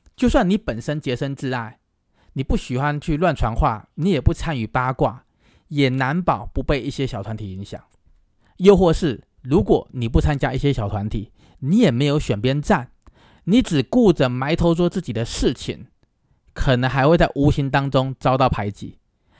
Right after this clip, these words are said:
严重的话还会影响到很多日常的工作或是一些人际关系。这个时候呢，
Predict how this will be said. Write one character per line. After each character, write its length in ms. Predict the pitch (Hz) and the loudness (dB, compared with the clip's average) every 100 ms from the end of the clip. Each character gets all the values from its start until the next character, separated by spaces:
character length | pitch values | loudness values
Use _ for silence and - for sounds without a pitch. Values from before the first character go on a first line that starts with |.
| _ _ - | _ _ 0
严 260 | 131 131 | 2 2
重 180 | 147 170 | 2 2
的 140 | 120 | 2
话 240 | 113 143 104 | 2 2 0
还 180 | - 131 | -2 0
会 120 | 156 | 0
影 140 | 127 127 | -2 -6
响 220 | 123 113 | -4 -2
到 160 | 123 117 | -2 -2
很 220 | 117 110 | -4 -2
多 160 | 127 | -2
日 180 | 143 180 | 0 0
常 260 | 139 - 113 | 0 -2 -2
的 120 | 120 | -2
工 280 | - 131 135 | -2 -2 -2
作 380 | 143 113 - - | -2 -4 -4 -12
或 200 | - 143 | -4 -4
是 140 | 131 | -2
一 40 | 127 | -4
些 120 | 135 | -4
人 120 | 110 | -4
际 140 | 107 104 | -6 -8
关 180 | 98 | -10
系。 200 | 98 - - _ _ _ _ _ _ _ _ _ _ _ _ _ - | -12 -18 -20 _ _ _ _ _ _ _ _ _ _ _ _ _ 0
这 80 | |
个 120 | 285 - | 4 4
时 180 | 143 | 6
候 140 | 147 156 | 6 6
呢， 380 | 131 117 123 | 4 0 -2